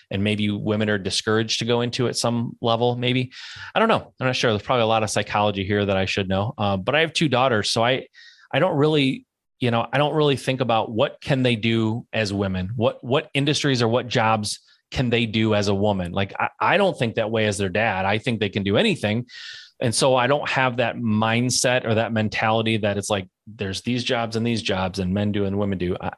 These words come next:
I think everybody should do what they wanna do. And I think if you show, I really do believe that if you don't,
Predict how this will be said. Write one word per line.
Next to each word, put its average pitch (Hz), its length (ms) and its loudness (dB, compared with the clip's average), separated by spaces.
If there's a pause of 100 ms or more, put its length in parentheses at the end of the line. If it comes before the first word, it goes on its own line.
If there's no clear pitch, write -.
(140)
I 120 60 0
think 139 300 -2
everybody 127 300 0
should 117 160 -4
do 113 80 0
what 107 80 0
they 101 80 -2
wanna 101 280 0
do. 87 260 -4 (480)
And 98 460 0
I 110 160 -2
think 135 300 -2
if 117 160 -2
you 113 120 2
show, 123 520 2
I 110 100 2
really 190 260 4
do 160 160 2
believe 117 560 2
that 110 140 2
if 107 200 -2
you 113 320 2 (160)
don't, 143 320 2